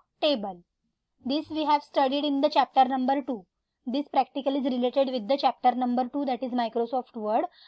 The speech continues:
how to insert a table in the document.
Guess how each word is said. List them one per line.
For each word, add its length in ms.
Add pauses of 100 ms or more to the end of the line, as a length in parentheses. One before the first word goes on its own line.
(100)
how 280
to 120
insert 460 (100)
a 100
table 380
in 140
the 100
document. 600